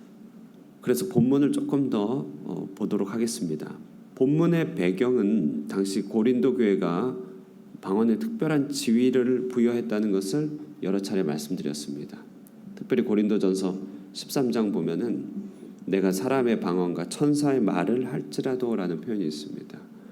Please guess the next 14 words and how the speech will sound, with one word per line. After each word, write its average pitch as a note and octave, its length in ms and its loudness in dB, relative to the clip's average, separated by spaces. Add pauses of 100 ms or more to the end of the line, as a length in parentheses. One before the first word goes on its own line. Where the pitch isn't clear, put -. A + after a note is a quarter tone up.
(640)
이 C3 40 2
말은 C#3 300 4
그들이 A#2+ 360 2
방언을 A#2 540 2
생각할 A#2+ 540 -4
때 B2+ 280 -2 (560)
하늘의 E3+ 520 0
언어, E2 560 0 (340)
천사의 D3+ 760 0
언어로 G#2+ 680 0 (400)
생각했다는 C3+ 920 0
것을 D#2+ 520 -2 (240)
보여주는 F2 500 2
대목이죠. D2+ 760 -6